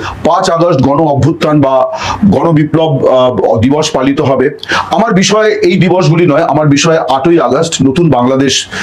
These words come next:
দিবস। নতুন বাংলাদেশ দিবস পালন করার মূল যে বক্তব্যটি, যেটা শোনা যাচ্ছে, সরকারি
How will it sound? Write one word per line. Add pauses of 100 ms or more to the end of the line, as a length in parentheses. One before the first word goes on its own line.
(140)
দিবস। (1400)
নতুন
বাংলাদেশ
দিবস
পালন
করার
মূল (140)
যে (220)
বক্তব্যটি,
যেটা
শোনা
যাচ্ছে,
সরকারি